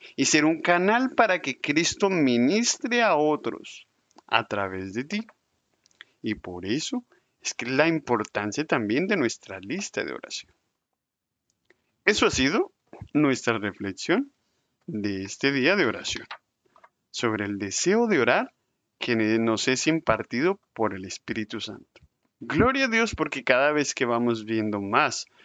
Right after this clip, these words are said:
sobre la obra que hace Dios a través del Espíritu Santo, podemos conocer más del carácter y del inmenso amor de Dios, pero también la importancia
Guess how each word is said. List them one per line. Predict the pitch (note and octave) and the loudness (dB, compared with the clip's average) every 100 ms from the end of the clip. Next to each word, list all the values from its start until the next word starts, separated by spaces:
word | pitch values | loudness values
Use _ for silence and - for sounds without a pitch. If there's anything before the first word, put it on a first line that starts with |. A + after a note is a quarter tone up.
| _ _ _ | _ _ _
sobre | - - A2+ A2+ | -6 0 2 2
la | G#2 F#2+ F#2 | 0 -4 -2
obra | A#2 G3+ A#3+ G3+ C3+ | 0 2 2 0 2
que | A#2 | 0
hace | A2 B2 | 0 -2
Dios | A#2+ B2 A2+ | 0 0 0
a | G#2+ | -4
través | G#2 G2 G#2 | -4 -4 -2
del | B2 A#2+ | 0 -2
Espíritu | - A2 A2+ A#2+ | -4 -6 -6 -6
Santo, | G#2+ G2 G#2 G3 A3 - - - | -6 -6 -6 -6 -8 -12 -20 -4
podemos | C3 C3 D#3 - | 2 4 2 2
conocer | F#3 D3 A#2 G#2 | 2 2 2 0
más | G2+ A2 G3 B3+ G3+ | 2 2 4 2 2
del | E3 C3+ | 0 0
carácter | A2+ G2+ A#2+ D#3 A3+ G3+ | 0 0 0 -2 -4 0
y | |
del | C3+ G#2 | 0 0
inmenso | G2+ G2+ G#2 G#2+ | 0 -2 -2 0
amor | C#3 C#3 C3 | 0 0 2
de | B2 | 2
Dios, | B2+ A3+ - - _ _ - | 2 0 -4 -20 _ _ 0
pero | A2 G#2 | 2 0
también | - F#2+ F#2 F2+ | -2 -6 -6 -4
la | A2 | -4
importancia | A2+ A2 F#2 A2+ E3 E3+ | -4 -6 -6 -2 -2 -4